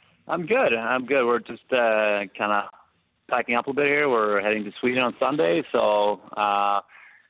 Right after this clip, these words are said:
kids have one more day of preschool daycare, and then, yeah, we're leaving on Sunday, so we're trying to get things ready.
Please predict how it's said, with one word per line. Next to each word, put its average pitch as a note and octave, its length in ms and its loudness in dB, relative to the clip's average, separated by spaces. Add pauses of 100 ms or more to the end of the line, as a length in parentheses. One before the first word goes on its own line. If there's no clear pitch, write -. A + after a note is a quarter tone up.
(140)
kids B2 200 -4
have B2 100 0
one B2 140 0
more B2+ 100 -6
day A#2+ 240 2
of A2+ 300 0
preschool C#3+ 400 -4
daycare, C#3+ 480 0
and A#2 100 0
then, A2 380 -4 (240)
yeah, C#3+ 180 0
we're A2 280 0 (340)
leaving B2 280 -2
on B2+ 160 0
Sunday, D3 240 2
so - 80 -6
we're A2+ 60 -2
trying B2 220 -2
to B2 60 2
get A#2+ 80 -4
things A#2+ 200 -4
ready. C3 240 0